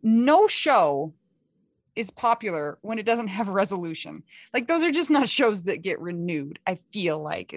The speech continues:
Th-, there needs to be some sort of a resolution. And the resolution in widowhood is repartnering, remarriage.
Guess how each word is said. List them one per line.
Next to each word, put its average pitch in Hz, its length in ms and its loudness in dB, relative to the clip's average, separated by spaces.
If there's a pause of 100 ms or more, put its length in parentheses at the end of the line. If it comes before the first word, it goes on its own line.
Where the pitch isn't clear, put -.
Th-, 196 220 -6
there 208 140 -4
needs 233 320 0
to 226 100 -6
be 202 140 -6
some 180 240 -4
sort 175 160 -4
of 156 60 -4
a 151 40 -2
resolution. 151 680 -4 (320)
And 196 120 0
the 196 60 0
resolution 202 760 0 (260)
in 170 180 -4
widowhood 180 640 0 (140)
is 170 320 -10 (180)
repartnering, 160 1000 -4 (120)
remarriage. 160 1500 -8